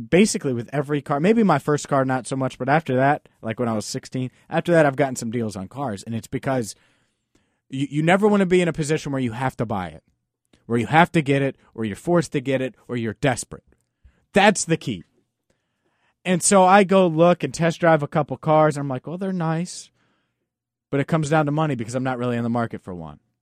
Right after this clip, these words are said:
And I was looking for a steal type of a deal. I was looking for a deal so good that I could come on here and be like, "Yeah, three years ago, I got this Honda for twelve thousand,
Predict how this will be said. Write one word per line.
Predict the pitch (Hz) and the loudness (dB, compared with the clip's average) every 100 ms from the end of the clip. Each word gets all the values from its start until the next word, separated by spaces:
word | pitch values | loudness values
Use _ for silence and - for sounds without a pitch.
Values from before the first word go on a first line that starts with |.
| _ _ _ _ _ _ | _ _ _ _ _ _
And | 156 151 | 0 4
I | 165 | 4
was | 143 | 2
looking | 156 156 139 | 0 -2 -6
for | 143 | -6
a | 110 | -6
steal | - - - 139 117 98 | -8 -10 -6 -4 -4 -8
type | 110 98 92 | -10 -10 -10
of | 87 | -14
a | |
deal. | 80 82 - - | -14 -16 -18 0
I | 147 | 4
was | 208 180 | 4 4
looking | 196 185 | 0 -2
for | 143 170 | -4 -4
a | 131 | -2
deal | 147 156 147 135 - _ _ | -2 0 0 -4 -10 _ _
so | - 190 185 165 | -2 2 4 4
good | 165 156 156 - _ | 4 4 2 -2 _
that | 135 139 | -4 -2
I | 139 | -2
could | 143 - | -4 -4
come | 165 | -2
on | 156 147 | 0 0
here | 151 156 | -2 -4
and | 143 | -2
be | 147 | -2
like, | 131 180 | -2 0
"Yeah, | 165 | -2
three | - 170 160 | 0 -2 0
years | 175 170 143 | 0 0 -2
ago, | 143 143 139 - _ | -4 -2 -2 -4 _
I | 135 139 | -6 0
got | 156 151 | 2 2
this | 156 - | -2 0
Honda | 175 165 156 143 139 127 _ _ | 2 4 4 2 0 -2 _ _
for | - 123 | -10 -10
twelve | - 196 156 | 0 4 4
thousand, | - 151 143 147 | 4 2 2 -2